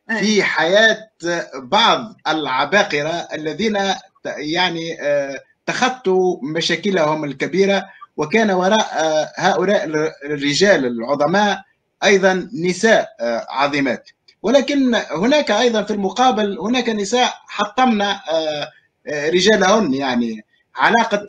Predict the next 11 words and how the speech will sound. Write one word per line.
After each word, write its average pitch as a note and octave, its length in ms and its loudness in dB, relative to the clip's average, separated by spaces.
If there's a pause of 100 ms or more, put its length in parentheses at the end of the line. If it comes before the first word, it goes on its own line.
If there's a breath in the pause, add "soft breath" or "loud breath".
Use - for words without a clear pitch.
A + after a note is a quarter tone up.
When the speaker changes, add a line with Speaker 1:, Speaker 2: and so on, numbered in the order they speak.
(120)
Speaker 1:
آه، F3 260 2
مثلًا G3+ 560 4
تولستوي F#3+ 680 4 (420 soft breath)
بزوجته G3 760 2 (220)
علاقة A#3 520 -2 (540)
يعني G3 500 0
كارثية، A#3 600 0
يعني، A#2+ 520 -6
آه، B2 760 -12
دمرته A3 600 2
تدميرًا. F3+ 580 2